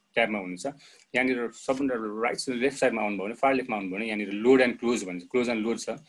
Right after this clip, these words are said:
यहाँ click गर्नुभयो भने there are two option, एउटा चाहिँ close and load, अर्को चाहिँ close and load two। मलाई यो किन छ, close and load भनेको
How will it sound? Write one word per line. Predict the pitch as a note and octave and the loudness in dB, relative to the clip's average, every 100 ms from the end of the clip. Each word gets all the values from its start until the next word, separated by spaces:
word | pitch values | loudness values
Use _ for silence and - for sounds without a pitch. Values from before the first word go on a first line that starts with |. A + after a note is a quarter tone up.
| - - - | -20 -18 -8
यहाँ | A#2 | -6
click | - B2+ | -2 -2
गर्नुभयो | A2 G#2 F#2 | -2 -4 -4
भने | F2+ A#2 - _ _ | -6 -8 -12 _ _
there | A#2 | -4
are | G#2+ - | -4 0
two | C3+ A2+ | 2 2
option, | G2 G2 F2 _ _ - | 0 -10 -14 _ _ -6
एउटा | A#2+ B2+ | 0 2
चाहिँ | C#3 G#2 - _ _ _ | 2 0 -4 _ _ _
close | A#2 A#2+ | -2 0
and | A2 G#2 | 2 0
load, | G2 G2 - _ _ - | -2 -4 -8 _ _ -8
अर्को | A#2 A#2 | -6 -2
चाहिँ | B2 B2+ | -4 -4
close | - D3 C3+ | 2 4 4
and | B2+ G#2+ | 4 0
load | G#2+ - | -4 -6
two। | F#2+ | -12
मलाई | F#2+ A#2+ B2 | -4 0 0
यो | A#2+ B2+ | 0 -2
किन | C3 C3 | 0 0
छ, | A#2+ A#2+ _ _ _ _ | 0 -4 _ _ _ _
close | D3 D3 D#3 | 4 6 6
and | |
load | C#3 D3+ C3+ | 6 4 2
भनेको | G#2 A2+ B2+ | -4 2 2